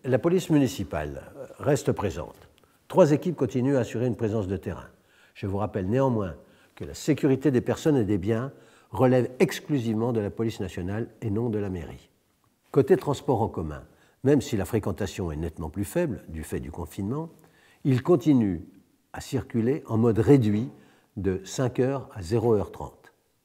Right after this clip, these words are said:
Certains d'entre vous en ont absolument besoin, soit pour faire des courses alimentaires, soit pour des consultations médicales, soit pour ceux qui travaillent dans les pharmacies, dans les métiers de la propreté, de la logistique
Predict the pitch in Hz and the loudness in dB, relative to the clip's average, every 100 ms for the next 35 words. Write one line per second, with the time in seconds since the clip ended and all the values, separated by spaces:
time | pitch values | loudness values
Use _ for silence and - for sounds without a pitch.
0 | _ _ _ _ - 123 185 139 107 95 | _ _ _ _ -4 -2 2 2 2 0
1 | 87 110 143 - _ 120 110 120 117 - | 0 -2 -4 -12 _ -4 0 0 -2 0
2 | 131 117 117 104 87 87 67 - _ _ | 2 2 2 0 -4 -6 -10 -18 _ _
3 | _ - 151 120 113 151 110 90 - - | _ -6 -2 -2 -2 0 0 -2 -6 -6
4 | 95 98 139 - 95 76 - _ _ _ | -2 0 0 0 -6 -10 -14 _ _ _
5 | _ _ - - 131 95 87 87 - 87 | _ _ -8 -2 -2 -2 -6 -8 -10 -10
6 | 101 - 101 113 139 101 76 62 - _ | -10 -6 -4 -4 -4 -4 -6 -12 -20 _
7 | _ _ - 143 117 110 151 110 113 - | _ _ -2 0 0 0 0 0 -2 -4
8 | 107 101 95 95 120 120 143 - 127 90 | -2 -2 -4 -6 -4 -4 -4 -4 -6 -6
9 | 85 90 87 90 113 92 95 131 127 147 | -6 -4 -4 -4 -4 -4 -2 -2 0 -2
10 | - 131 98 - - - 104 101 95 107 | 2 0 0 -6 -18 -6 -2 0 0 0
11 | 117 151 - 120 - | 0 -2 0 -2 -2